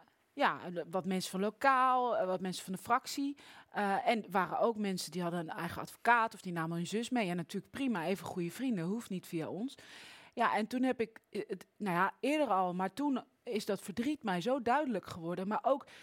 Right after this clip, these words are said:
weet je, ik, ik zat in een gesprek met ouders die ik,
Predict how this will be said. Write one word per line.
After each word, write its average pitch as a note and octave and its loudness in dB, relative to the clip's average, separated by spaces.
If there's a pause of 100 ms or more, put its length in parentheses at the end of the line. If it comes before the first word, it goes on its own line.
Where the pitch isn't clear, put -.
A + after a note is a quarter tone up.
(160)
weet B3+ -6
je, C#4+ 0
ik, - -6
ik B3 -2
zat C4+ 2
in A#3+ 2
een A3+ 0
gesprek A3 -2
met G3+ 0
ouders F3+ -2
die A3 0
ik, C4 -2